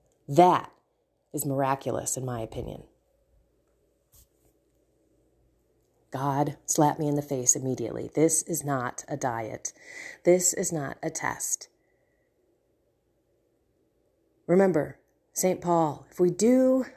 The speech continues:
all the things and say all the things without love,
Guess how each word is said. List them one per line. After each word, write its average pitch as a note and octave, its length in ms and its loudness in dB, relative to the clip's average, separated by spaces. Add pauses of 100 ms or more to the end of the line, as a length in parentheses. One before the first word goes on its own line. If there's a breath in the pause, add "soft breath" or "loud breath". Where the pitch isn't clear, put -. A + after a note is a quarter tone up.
(200)
all A3 240 -2
the B3+ 100 -2
things F#3+ 400 -2
and D3+ 160 -2
say G#3 340 2
all F3+ 220 -2
the F#3 100 -2
things C#3+ 520 -2 (500 loud breath)
without F3 500 0
love, D3+ 420 0